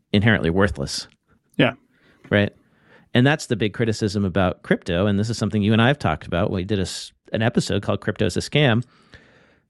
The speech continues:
Speaker 1: You know, crypto's not like a stock in that it's not tied.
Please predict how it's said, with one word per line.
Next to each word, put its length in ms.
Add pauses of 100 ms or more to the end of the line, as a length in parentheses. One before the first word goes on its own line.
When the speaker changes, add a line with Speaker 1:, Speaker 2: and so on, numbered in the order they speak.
Speaker 1:
You 100
know, 140
crypto's 500
not 240
like 200
a 60
stock 520 (800)
in 160
that 240 (800)
it's 180
not 220
tied. 520